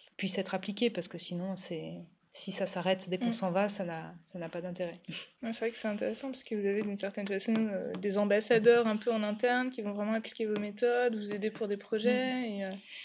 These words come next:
Speaker 1: C'est vrai que c'est le
Speaker 2: ouais.
Speaker 1: bon terme, parce qu'il n'y a jamais autant de projets qui
Speaker 2: Mm.
Speaker 1: sont venus, euh, par cette, que par cette personne-là, que par cette
Speaker 2: D'accord.
Speaker 1: chef de projet qui nous a fait énormément de, de publicité et qui a, <laughs> et qui est celle qui
Speaker 2: Mhm.
Speaker 1: nous envoie principalement le plus grand nombre de, de projets.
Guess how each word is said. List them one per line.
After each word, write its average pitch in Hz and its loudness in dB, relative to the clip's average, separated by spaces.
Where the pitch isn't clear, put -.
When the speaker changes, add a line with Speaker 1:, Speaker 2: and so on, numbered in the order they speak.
Speaker 1:
C'est - -4
vrai 220 6
que 226 2
c'est 220 2
le 202 6
Speaker 2:
ouais. - 4
Speaker 1:
bon 196 2
terme, 226 2
parce 208 -2
qu'il 180 0
n'y 180 0
a 175 4
jamais 196 2
autant 208 0
de 196 2
projets 190 0
qui 226 -2
Speaker 2:
Mm. - -2
Speaker 1:
sont 196 -4
venus, 196 2
euh, 185 2
par 180 -2
cette, - -10
que - -4
par 185 -4
cette 185 -10
personne-là, 175 -8
que - -18
par 233 -4
cette 185 -6
Speaker 2:
D'accord. - -4
Speaker 1:
chef 185 0
de 190 4
projet 190 2
qui 202 -4
nous 175 -2
a 175 0
fait 190 -2
énormément 196 2
de, 175 -2
de 180 -8
publicité 180 -6
et 180 -4
qui 180 -6
a, 160 -4
<laughs> - -6
et 214 4
qui - -2
est - 2
celle 214 6
qui 220 0
Speaker 2:
Mhm. 208 6
Speaker 1:
nous 190 6
envoie 202 8
principalement 202 0
le 208 -2
plus 208 -10
grand 196 -2
nombre 202 0
de, 175 -4
de 180 -6
projets. 170 -2